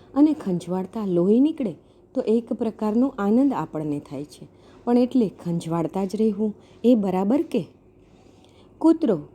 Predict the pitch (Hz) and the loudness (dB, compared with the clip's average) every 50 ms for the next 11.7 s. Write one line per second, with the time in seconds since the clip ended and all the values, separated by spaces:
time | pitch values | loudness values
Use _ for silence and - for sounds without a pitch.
0 | - 202 196 190 185 175 196 196 185 180 196 180 - 170 170 165 - 170 - 214 | -6 -2 0 0 0 0 0 -2 0 -2 -2 -4 -4 -4 -4 -4 -4 -2 -2 -2
1 | 208 - 262 262 277 302 294 339 302 240 208 180 151 - - - - - - 269 | 0 0 0 0 0 0 0 0 0 2 0 0 -2 -6 -16 -20 -20 -8 -2 -2
2 | 285 277 - 311 302 302 311 294 285 285 277 247 220 196 202 202 220 247 269 294 | -2 0 2 0 0 2 2 2 2 4 2 2 2 2 2 2 4 4 4 4
3 | 302 302 - - - _ _ - 208 220 226 247 269 302 311 311 302 - - - | 2 0 -4 -14 -20 _ _ -4 0 0 2 2 2 2 0 0 -4 -6 -16 -12
4 | - - 202 196 - - 151 135 - - - - - - - - - - - - | -4 -4 -4 -4 -2 -2 -2 -2 -4 -8 -16 -18 -18 -20 -20 -20 -20 -20 -20 -4
5 | - 220 226 247 262 262 240 214 175 156 - - - 220 226 247 262 269 269 285 | 2 4 6 6 6 4 4 2 0 -2 -6 -8 -4 -2 0 0 2 2 2 2
6 | 294 294 - 277 247 175 - - 190 208 240 262 277 254 294 285 269 262 277 269 | 0 0 -2 -6 -6 -6 -6 -4 -2 0 2 2 2 0 -2 -4 -4 -2 -2 0
7 | 277 285 285 294 269 - - - - - - - - 233 262 294 294 - 339 330 | 2 2 2 2 0 -2 -6 -18 -20 -20 -20 -6 2 4 4 4 4 2 0 0
8 | 240 - 202 160 147 - 160 151 151 - 151 147 147 - - - - - _ - | 0 -2 -4 -6 -6 -6 -8 -8 -8 -6 -8 -8 -8 -10 -16 -18 -18 -18 _ -20
9 | - - - _ - 285 302 311 294 311 311 302 302 302 277 269 262 269 262 - | -20 -20 -20 _ 0 2 2 2 2 2 0 0 0 0 0 0 0 -2 -4 -6
10 | - - 294 247 180 - - - 160 180 220 226 - - - 285 240 - - - | -4 -2 0 0 0 -2 -6 -6 -2 -2 -2 -2 -2 2 4 4 4 4 0 0
11 | 214 226 269 254 - 330 330 311 269 185 - - - | 2 2 2 2 2 0 2 2 0 0 -2 -8 -16